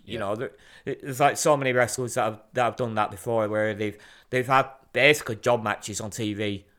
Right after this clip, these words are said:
Speaker 2: Yeah.
Speaker 1: and then they get officially signed fur-, further down the line. Yeah, she's had, like, a handful of appearances prior to that, but
Speaker 2: Mm.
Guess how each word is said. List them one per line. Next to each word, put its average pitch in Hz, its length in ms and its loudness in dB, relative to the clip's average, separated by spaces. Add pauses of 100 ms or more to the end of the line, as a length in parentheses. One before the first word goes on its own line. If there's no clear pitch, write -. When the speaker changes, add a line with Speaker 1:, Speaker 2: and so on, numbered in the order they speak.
(220)
Speaker 2:
Yeah. 104 120 -8
Speaker 1:
and 110 180 -6
then 117 200 4
they 113 80 -4
get 101 120 0
officially 104 340 -10
signed 95 680 -8
fur-, - 320 -8
further 98 280 -6
down 95 200 -4
the 95 80 -6
line. 95 320 -2 (200)
Yeah, 120 140 -2
she's - 140 -4
had, 165 160 4
like, 135 180 2
a 107 60 -6
handful 117 340 -4
of 107 100 -4
appearances 107 520 -4
prior 104 300 -2
to - 120 -16
that, 82 260 -10
but 90 200 -10
Speaker 2:
Mm. 82 60 -12